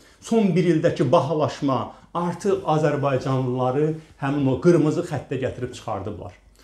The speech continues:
Mən gerçəkdən də təsəvvür edə bilmirəm ki, ailəsinə hər hansı sabit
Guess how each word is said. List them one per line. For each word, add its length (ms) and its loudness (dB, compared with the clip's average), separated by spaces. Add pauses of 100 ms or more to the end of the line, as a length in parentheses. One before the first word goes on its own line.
(120)
Mən 220 4
gerçəkdən 600 2
də 100 -4
təsəvvür 460 -4
edə 220 -2
bilmirəm 420 -6
ki, 160 -10 (520)
ailəsinə 640 0
hər 180 -4
hansı 320 -4
sabit 520 -6